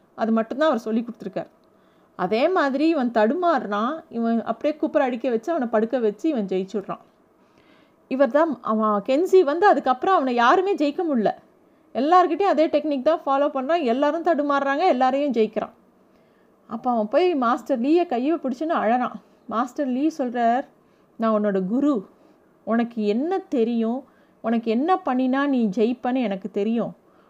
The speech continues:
உனக்கு தேவை என் மேல இருக்கிற ஒரே ஒரு பக்தியும் நம்பிக்கையும் தான். உனக்கு அந்த பக்தியும் நம்பிக்கையும் என் மேல ரொம்ப ஜாஸ்தி இருந்தது. நான் சொன்னதை நீ அப்படியே கேட்ட, அதனால தான் நீ எல்லாத்துலயும் ஜெயிக்கிற, இன்னும் நிறைய ஜெயிப்பேன்னு"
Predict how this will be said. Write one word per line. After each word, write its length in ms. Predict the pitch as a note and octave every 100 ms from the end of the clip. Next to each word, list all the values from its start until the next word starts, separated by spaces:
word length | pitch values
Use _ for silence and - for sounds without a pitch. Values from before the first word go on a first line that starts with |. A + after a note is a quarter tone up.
| _ _ _ -
உனக்கு 380 | A3+ A#3+ A3+
தேவை 360 | - B3+ D#4+ E4+
என் 140 | A#3
மேல 200 | G#3+ A#3+
இருக்கிற 300 | B3+ A3+ A3
ஒரே 300 | G3 G#3 B3+
ஒரு 240 | D#4 C#4 F#3+
பக்தியும் 600 | F3+ F#3+ - C#4 B3+ B3+
நம்பிக்கையும் 580 | F#3 G3+ A#3 A#3 G#3 G3
தான். 160 | G3+
உனக்கு 300 | F#3 A3 A3
அந்த 300 | G#3 G3 F#3+ - _ - F3
பக்தியும் 580 | G3+ - C#4+ C4+ D4
நம்பிக்கையும் 540 | D#4+ G3+ A3+ A#3+ B3+ D4
என் 120 | G#3+
மேல 180 | G#3 A#3
ரொம்ப 340 | G3+ G3+ A#3+
ஜாஸ்தி 500 | A3+ A3+ G3 A#3 -
இருந்தது. 540 | B3+ G3+ A3+ A#3 F3+ - _ _ _ _ _
நான் 140 | G3+ G#3
சொன்னதை 380 | G#3+ A#3 C#4
நீ 120 | C#4 A3
அப்படியே 460 | F#3+ G#3 G#3 B3+ -
கேட்ட, 440 | G#3+ A#3 - G3 - _ _ _ _ _
அதனால 400 | A#3 A3+ B3 A3+
தான் 120 | A#3+
நீ 180 | C#4 A#3
எல்லாத்துலயும் 460 | G3+ G#3 G#3 A#3 G#3
ஜெயிக்கிற, 400 | G3 G3+ - F#3+
இன்னும் 360 | A3 G#3+ B3 B3+
நிறைய 340 | G3+ G3 G#3 F#3+
ஜெயிப்பேன்னு" 440 | F#3 F#3+ - F#3